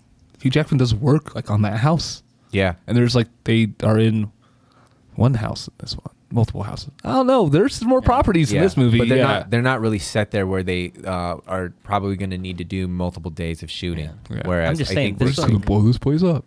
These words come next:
Speaker 2: Yeah.
Speaker 3: Sicario has at least six more black S U Vs than, uh, Prisoners does. That's gotta cost a lot.
Speaker 1: I think that maybe
Speaker 2: But there
Speaker 1: there's
Speaker 2: is
Speaker 1: a couple black S U Vs in Prisoners. <laughs>
Speaker 3: Uh, but yeah. So anyways, um, Calvin, what are your first impressions of this film?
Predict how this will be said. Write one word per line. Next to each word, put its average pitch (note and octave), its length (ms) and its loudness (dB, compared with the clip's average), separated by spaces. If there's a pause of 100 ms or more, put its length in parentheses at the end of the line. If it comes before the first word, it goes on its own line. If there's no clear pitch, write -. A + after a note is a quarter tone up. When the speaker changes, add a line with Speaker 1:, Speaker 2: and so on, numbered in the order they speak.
Speaker 2:
Yeah. D#2+ 240 -2
Speaker 3:
Sicario D3+ 420 0
has A#2+ 220 0
at A2 100 -2
least A#2 300 -2
six - 260 -4
more A2 160 -2
black G2+ 300 -2
S - 160 -6
U G2 80 -6
Vs G2 320 -6
than, E2 460 -8
uh, D2 320 -10 (420)
Prisoners D#3+ 380 -6
does. - 240 -8
That's - 200 -8
gotta - 180 -8
cost - 260 -12
a - 80 -14
lot. F#2 240 -12
Speaker 1:
I D3 80 -2
think - 320 -4
that E3 200 0
maybe E3+ 220 2
Speaker 2:
But B2 160 0
there C#3 120 4
Speaker 1:
there's G3 100 4
Speaker 2:
is - 80 -2
Speaker 1:
a G#3+ 100 6
couple D3+ 380 4
black A#2+ 200 2
S A2 160 0
U A2 80 4
Vs G#2+ 180 0
in G#2+ 80 0
Prisoners. A2+ 520 2
<laughs> - 40 -2 (1600)
Speaker 3:
Uh, A#2+ 300 2
but F3+ 120 0
yeah. G#2+ 160 2 (120)
So - 200 -2
anyways, A#2 420 0
um, G#2+ 460 -2 (440)
Calvin, A2 380 -2
what A2+ 140 -4
are - 20 -4
your G#2 180 -2
first - 280 -8
impressions G2 420 -10
of F2 60 -14
this F2 140 -12
film? F2 180 -12